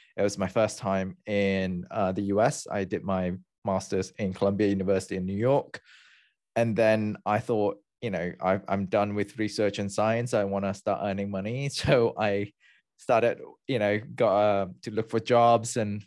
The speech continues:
finally landed a job. It was a tough time. It was two thousand and ten. It was a recession time. And, you know, as an international student at that point, it was very, very tough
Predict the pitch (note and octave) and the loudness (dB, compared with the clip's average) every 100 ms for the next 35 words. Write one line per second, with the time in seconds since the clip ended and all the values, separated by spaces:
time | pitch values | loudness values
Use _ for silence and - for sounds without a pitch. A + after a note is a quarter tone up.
0 | - A#2 A#2 A2+ A2 A2+ G#2+ G#2+ A2 A2+ | -2 0 2 0 0 2 2 2 0 0
1 | G2 A2 G#2+ G2+ G2+ _ - D3 D#3+ E3 | 2 4 4 2 -2 _ -2 0 0 -4
2 | - - E3+ - - C3 A2+ G#2+ - C3 | -14 -2 0 0 -2 -2 -2 -6 -8 -6
3 | B2 G#2+ G#2 G2+ G2 - G#2+ G#2 F#2+ - | -2 -2 -4 -8 -8 -4 -2 -2 -8 -8
4 | G#2 F#2+ G2+ - A2 - A2 G#2 F#2 G2 | -10 -6 -4 0 0 0 -4 0 0 0
5 | G2 - - - - G#2 F2 G2 - G#2+ | -4 -6 -16 -14 -4 0 2 0 0 0
6 | A2 A2 - G#2 G2 - G#2 G2 F#2+ _ | 0 -2 -2 0 0 -2 -2 -2 -4 _
7 | - - - A#2 A2 G#2 G#2 G#2+ - - | -18 -6 0 2 2 0 0 0 0 -4
8 | B2+ A2 G#2+ F#2+ F#2+ - - - G2+ G2 | -2 0 0 -2 -2 -4 -2 2 2 2
9 | F#2+ F#2 - D3+ - | 0 0 0 0 0